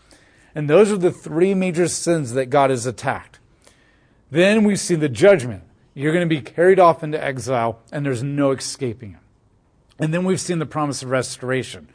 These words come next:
Return to the land, Davidic line ret-, restored, land flowing with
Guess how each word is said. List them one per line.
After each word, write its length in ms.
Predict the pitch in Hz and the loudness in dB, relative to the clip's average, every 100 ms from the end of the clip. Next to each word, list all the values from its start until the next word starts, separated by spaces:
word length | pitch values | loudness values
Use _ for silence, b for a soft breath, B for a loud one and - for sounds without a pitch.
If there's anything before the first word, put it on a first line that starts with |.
| b b b | b b b
Return 260 | 143 123 143 | -8 -6 -6
to 120 | 117 | -6
the 0 | |
land, 460 | 107 156 170 165 - b b | -4 -4 -2 -4 -6 b b
Davidic 400 | 127 113 107 - | -6 -4 -8 -6
line 280 | 135 156 156 | -4 -4 -2
ret-, 260 | 139 - - | -6 -8 -12
restored, 720 | 135 120 - 160 156 151 147 b b b | -10 -10 -6 0 2 2 -2 b b b
land 400 | 131 139 143 135 | -6 -2 -2 -4
flowing 220 | 131 131 | -6 -4
with 180 | 131 120 | -4 -8